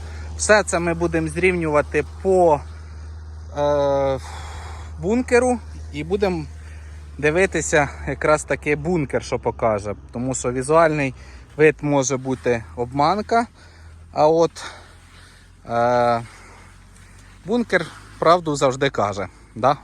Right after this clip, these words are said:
Якщо так можна сказати, можна записати прям якусь, е, прислів'я чи приказку. <laughs> Е,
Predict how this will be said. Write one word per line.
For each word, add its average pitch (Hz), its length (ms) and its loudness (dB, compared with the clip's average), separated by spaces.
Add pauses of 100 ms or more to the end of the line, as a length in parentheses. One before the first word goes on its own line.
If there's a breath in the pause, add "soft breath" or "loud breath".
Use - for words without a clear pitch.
Якщо 131 240 -6
так 120 240 -2
можна 120 200 0
сказати, 110 340 -2
можна 117 300 -4
записати 120 460 -2
прям 107 280 -4
якусь, 104 340 -10 (800 loud breath)
е, 107 260 2 (580)
прислів'я 165 560 4
чи 139 140 2
приказку. 123 640 0 (200 loud breath)
<laughs> 185 80 4 (840 loud breath)
Е, 143 380 8